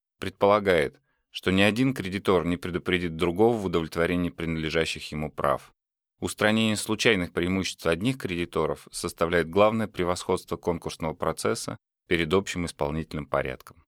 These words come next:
С объявлением несостоятельности происходит мгновенная кристаллизация всех существовавших до этого момента отношений между должником и его кредиторами. Отношения останавливаются на том положении,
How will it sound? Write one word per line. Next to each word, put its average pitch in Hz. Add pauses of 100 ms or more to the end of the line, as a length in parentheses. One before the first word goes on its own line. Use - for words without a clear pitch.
(520)
С -
объявлением 120
несостоятельности 117
происходит 90
мгновенная 110
кристаллизация 92
всех 101
существовавших 95
до 87
этого 87
момента 85
отношений 78 (400)
между 90
должником 87 (100)
и 82
его 82
кредиторами. 76 (800)
Отношения 107
останавливаются 87
на 87
том 92
положении, 87